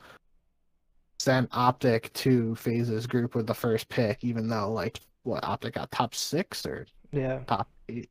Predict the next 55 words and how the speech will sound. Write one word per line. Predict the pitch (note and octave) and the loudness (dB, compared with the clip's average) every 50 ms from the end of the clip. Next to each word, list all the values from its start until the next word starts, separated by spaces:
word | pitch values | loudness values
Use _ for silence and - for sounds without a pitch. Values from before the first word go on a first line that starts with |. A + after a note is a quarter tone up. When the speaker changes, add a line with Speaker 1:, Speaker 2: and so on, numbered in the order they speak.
| - A#2 | -10 -10
Speaker 1:
I | - - | -8 -6
think | - C3 | -6 -6
it | A2 | -6
was | - D#3+ | -6 -6
Speaker 2:
Mm, | D3+ | -6
Speaker 1:
top | - - - | -6 -4 -4
Speaker 2:
top | - | -4
Speaker 1:
six | - A2+ - - | -2 0 0 -2
Speaker 2:
six, | D#3 - | -2 -2
Speaker 1:
last | - - D#3+ | -4 -4 -4
Speaker 2:
yeah. | C#3+ - | -4 -4
Speaker 1:
major. | - - - B2+ - - - - - - _ _ _ _ _ _ _ - _ _ _ _ _ - | -6 -10 -16 -20 -20 -20 -20 -20 -20 -20 _ _ _ _ _ _ _ -20 _ _ _ _ _ -2
Um, | - A#2 B2+ C3 C3 B2+ C3 C3 C3 - - - - _ _ _ _ _ _ | 4 6 6 8 8 6 4 2 -2 -4 -10 -16 -18 _ _ _ _ _ _
so | - G3 | 10 10
that'll | G3 A3+ B3+ B3 | 12 12 12 10
be | A#3 A3 | 10 8
interesting | G3 F3+ - E3+ - F3 E3 | 8 8 4 2 2 2 0
to | C#3+ | 2
see | C3+ - D3+ | 2 2 4
how | D3 C#3 C3+ B2+ | 6 6 6 6
it | B2 | 4
plays | - C#3 C3+ B2+ | 4 2 2 2
out. | B2+ B2+ C3 B2 - | 4 2 2 4 4
Obviously, | C#3+ D#3+ D#3 D3 - D3 C#3+ C#3 C3+ C#3 C3+ C3+ - _ | 4 4 4 4 2 2 4 4 4 2 -2 -4 -8 _
just | - - C#3 C3+ | -4 -4 -4 0
based | - C3+ C3+ C3+ - | 2 2 2 2 0
on | B2+ A#2+ | -2 -2
that | C3 C#3 - | -2 -2 -2
real | A#2 B2 B2 | -4 -6 -4
quick, | - - B2 A#2 - | -2 -2 -2 -2 0
it | B2+ | 0
doesn't | C3 C3+ C3 B2+ A#2 | 2 2 2 2 -2
seem | - - C#3 C3+ C3 | -2 -2 0 2 2
like | B2 A#2+ - | 2 0 0
Dallas | - B2 B2 C3 B2+ B2 A#2 - | 2 4 4 4 4 2 0 -2
will | B2+ | -4
be | A#2+ B2+ B2 | -2 0 -2
a | A2+ | -2
top | - - - C3+ C3 - - | -2 0 0 0 0 0 0
pick, | - - F3+ F#3 D#3+ - - | 4 6 6 6 6 4 0
but | - B2 | -2 0
that's | B2+ B2+ A#2+ - | 0 0 0 0
kinda, | - D3 C3+ B2+ B2 A2+ A#2+ A#2+ - - | -2 -2 0 0 0 0 0 -2 -4 -6
you | C3+ | -6
know, | B2 G#2 A#2 A#2+ A#2+ - _ _ _ _ _ _ _ _ | -4 -2 -2 -4 -4 -6 _ _ _ _ _ _ _ _
crazy | - B2+ C3 B2+ B2 B2+ | 0 2 2 2 2 0
to | A#2+ A#2+ | -2 -2
think | A#2 C3 C3+ C3 | -2 -2 -2 0
about | C3+ A#2+ A#2 A#2 A#2+ | 2 2 2 2 2
if | A#2 A#2+ - | 0 -2 -4
you | A#2+ A#2 | -4 -6
just | A2+ A#2+ A2 - - | -6 -6 -8 -6 -4
think | B2 B2 | -2 -2
about, | B2 A#2 A2+ A#2 A#2+ - - - _ _ _ _ | 0 2 2 2 2 0 -6 -20 _ _ _ _
uh, | G#3+ G#3+ F#3+ G3+ | -4 -4 -2 -2